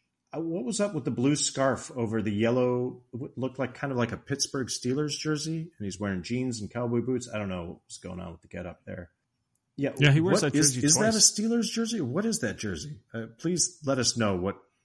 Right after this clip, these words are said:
Speaker 1: what, uh, team
Speaker 2: That's
Speaker 1: that,
Speaker 2: what it
Speaker 1: because I
Speaker 2: seems
Speaker 1: couldn't
Speaker 2: like.
Speaker 1: figure it out, but it wasn't Los Angeles, so I was confused. Later on, when he goes to visit Cody in jail to propose getting him out of jail, uh,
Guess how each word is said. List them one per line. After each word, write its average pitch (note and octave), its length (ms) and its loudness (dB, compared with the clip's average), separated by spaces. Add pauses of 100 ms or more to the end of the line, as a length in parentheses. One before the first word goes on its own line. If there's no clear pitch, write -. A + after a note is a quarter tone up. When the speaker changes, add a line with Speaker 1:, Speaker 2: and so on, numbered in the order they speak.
(100)
Speaker 1:
what, G2+ 360 -4
uh, F#2+ 300 0
team F#2+ 340 -2
Speaker 2:
That's C#3+ 220 6
Speaker 1:
that, - 60 0
Speaker 2:
what B2+ 60 6
it A2+ 40 2
Speaker 1:
because - 140 0
I A#2 40 0
Speaker 2:
seems G#2+ 160 2
Speaker 1:
couldn't F#2 200 -4
Speaker 2:
like. F#2+ 80 -6
Speaker 1:
figure F#2 140 -4
it F2 60 -6
out, E2+ 160 -10
but G2 100 -10
it G2 80 -8
wasn't G2+ 320 -4 (100)
Los F#2+ 240 -2
Angeles, F2 580 -8
so - 160 -12
I G#2 40 -10
was G2+ 120 -10
confused. F#2+ 500 -12 (480)
Later C3+ 280 4
on, B2+ 160 2
when A2+ 80 2
he A2 80 2
goes A2+ 160 0
to A2+ 60 -4
visit G#2 300 -2
Cody G#2+ 320 0
in F2+ 120 -2
jail G2+ 320 0 (400)
to F2+ 340 -4 (420)
propose F#2 600 -8
getting F#2 220 -6
him F2 120 -8
out F#2+ 140 -4
of G#2+ 80 -4
jail, C3 200 -2 (360)
uh, F#2+ 160 -4